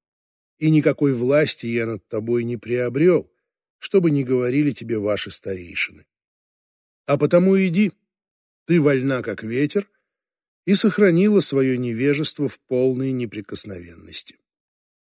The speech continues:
В его голосе и впрямь было что-то недоброе, и Роллери испугалась. Рассердившись на себя за этот страх, она спросила дрожащим, но дерзким голосом: «А прийти еще раз я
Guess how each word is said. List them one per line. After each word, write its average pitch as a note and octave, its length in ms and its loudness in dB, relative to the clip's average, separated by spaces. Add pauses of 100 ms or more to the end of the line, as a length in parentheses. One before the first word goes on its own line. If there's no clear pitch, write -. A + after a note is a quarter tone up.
(400)
В - 40 -16
его D#3 240 4
голосе A3 400 4
и F#3 40 4
впрямь G3+ 380 2
было F3 200 4
что-то E3+ 340 -2
недоброе, D3+ 760 2 (540)
и C3 80 0
Роллери E3+ 480 6
испугалась. D#3 920 0 (600)
Рассердившись D3 680 0
на C#3+ 100 0
себя D#3 320 4
за C3+ 100 2
этот C#3+ 240 0
страх, E3 420 0
она C3 140 -6
спросила C#3 500 0
дрожащим, C3+ 640 0
но C3 80 -4
дерзким D3 480 0
голосом: B2+ 500 0 (1120)
«А G#2+ 240 -6
прийти D3 500 -2
еще D#3 540 2
раз A2 300 -4
я A#2 200 -6